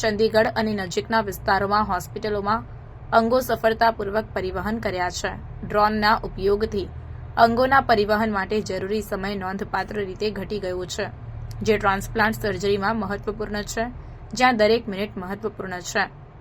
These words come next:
પીજીઆઈ એમઈઆરના ડિરેક્ટર ડોક્ટર વિવેક લાલે આ ટેકનોલોજીના અંગ ટ્રાન્સપ્લાન્ટેશન લોજિસ્ટિક્સને પરિવર્તિત કરવાની સંભાવનાને હાઇલાઇટ કરી.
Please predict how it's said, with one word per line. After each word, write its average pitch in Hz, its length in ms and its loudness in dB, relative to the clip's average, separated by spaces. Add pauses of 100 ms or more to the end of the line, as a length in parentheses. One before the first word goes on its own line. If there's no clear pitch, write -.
(880)
પીજીઆઈ 254 680 4
એમઈઆરના 226 500 2
ડિરેક્ટર 208 460 -2 (440)
ડોક્ટર 233 500 6
વિવેક 220 360 2
લાલે 202 260 4 (500)
આ 240 200 8
ટેકનોલોજીના 220 720 0 (140)
અંગ 214 120 -2
ટ્રાન્સપ્લાન્ટેશન 208 960 -2 (520)
લોજિસ્ટિક્સને 226 680 4 (120)
પરિવર્તિત 202 580 -2
કરવાની 196 420 0
સંભાવનાને 190 640 -2 (100)
હાઇલાઇટ 180 440 -6
કરી. 180 260 -6